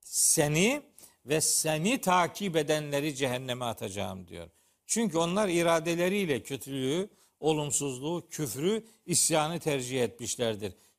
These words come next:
Kendi tercihlerinin sonucunda Allahu Teala insanlara öbür alemde, e, hüküm verecek.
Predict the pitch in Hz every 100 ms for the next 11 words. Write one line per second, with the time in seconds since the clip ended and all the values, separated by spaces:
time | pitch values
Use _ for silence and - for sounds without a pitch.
0 | - 175 190 233 247 196 170 165 160 165
1 | 165 190 202 - 151 135 127 143 156 233
2 | 233 _ _ 156 170 160 151 147 139 139
3 | 147 151 - 147 139 147 208 208 _ _
4 | 170 160 151 135 131 127 147 208 233 _
5 | _ - 143 135 135 131 131 180 190 147
6 | 117 117 160 220